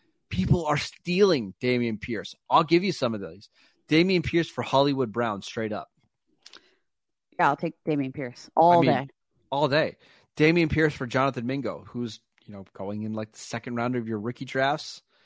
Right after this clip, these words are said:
Speaker 1: I mean, come on, guys.
Speaker 2: Mm.
Speaker 1: That was easy. I, I mean, I'm just shocked at how easy some of these ones are. Dameon Pierce for Deontay Johnson, straight up.
Speaker 2: Uh, I will take Pierce.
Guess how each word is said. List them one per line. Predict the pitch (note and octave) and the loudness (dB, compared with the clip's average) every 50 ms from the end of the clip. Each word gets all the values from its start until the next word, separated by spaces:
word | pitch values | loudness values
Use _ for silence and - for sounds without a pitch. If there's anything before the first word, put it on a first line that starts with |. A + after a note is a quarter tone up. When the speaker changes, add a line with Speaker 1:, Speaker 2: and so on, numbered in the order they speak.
| _ _ _ _ _ _ _ _ - | _ _ _ _ _ _ _ _ -16
Speaker 1:
I | - | -16
mean, | B2+ | -16
come | - - D#3 E3 | -12 -10 -6 -4
on, | F3 D3+ A2+ | -2 -2 -2
guys. | G2 F#2 E2+ F2+ G2+ A2 - - - - _ _ _ _ _ _ _ _ _ _ _ _ _ _ _ _ _ _ _ _ _ _ _ _ _ _ _ _ _ _ _ _ _ _ _ _ _ _ _ _ _ _ _ _ _ _ _ _ _ - | -4 -6 -6 -8 -10 -10 -12 -14 -18 -20 _ _ _ _ _ _ _ _ _ _ _ _ _ _ _ _ _ _ _ _ _ _ _ _ _ _ _ _ _ _ _ _ _ _ _ _ _ _ _ _ _ _ _ _ _ _ _ _ _ -10
Speaker 2:
Mm. | E3+ E3 | -8 -8
Speaker 1:
That | B2+ | -8
was | B2+ - - | -10 -10 -6
easy. | D3 E3 E3 - G2 - - _ _ _ - | -4 -4 -4 -4 -6 -12 -12 _ _ _ 0
I, | B2 D#3 | 4 4
I | E3 E3 | 6 6
mean, | F3 F#3 D#3+ - - - - | 6 4 4 2 0 -2 2
I'm | - F3+ | 4 6
just | F#3 G#3+ G3+ - | 6 4 4 4
shocked | - F#3+ F#3 F#3+ D3 - - | 4 6 6 6 4 2 0
at | D3+ C3 | -2 2
how | A#2+ C3 C#3 | 2 2 2
easy | A#2 D3+ D3+ D3+ C3+ C3 | 2 2 0 0 0 -2
some | A2+ - C3 A#2+ | -2 0 0 0
of | A#2 | 2
these | A2 A#2 A2 - A2+ | 0 0 -2 -2 -2
ones | A2+ A2 G2+ | -4 -2 0
are. | A2+ A2 G#2 G#2 - - - - - - - - - | 2 2 2 0 -2 -6 -20 -20 -20 -20 -20 -14 -14
Dameon | - C3+ A#2+ C#3+ D#3 D#3+ F3 E3+ D#3 | -6 0 4 4 6 6 6 6 6
Pierce | D#3 D#3+ E3 D3+ | 4 4 2 2
for | - - B2+ | 0 -2 -8
Deontay | G#2+ A#2 B2+ B2 B2+ B2+ C#3 B2+ | -4 -2 0 0 0 0 -2 -2
Johnson, | A2+ B2 A#2+ B2+ B2 - - F#2 | 0 0 0 0 -2 -6 -12 -14
straight | F2 - - - A2 A2 A2 | -14 -12 -8 -6 -6 -4 -4
up. | A2 G2+ - _ _ _ _ _ _ _ _ _ _ _ _ _ _ _ _ _ _ _ _ _ - | -4 -6 -6 _ _ _ _ _ _ _ _ _ _ _ _ _ _ _ _ _ _ _ _ _ -10
Speaker 2:
Uh, | - F3 F3 F3 F3+ F3+ F3 F3 F3 F3 E3+ E3+ E3+ E3+ E3+ E3+ E3 - | -6 -4 -2 -2 -2 -2 -2 -2 -2 -2 -2 -2 -2 -2 -2 -4 -4 -4
I | - E3+ | -4 -4
will | F3+ G3 | -4 -4
take | G3 - F#3+ F#3+ | -4 -6 -8 -8
Pierce. | - - F3+ D3+ - - - | -10 -10 -10 -10 -12 -14 -20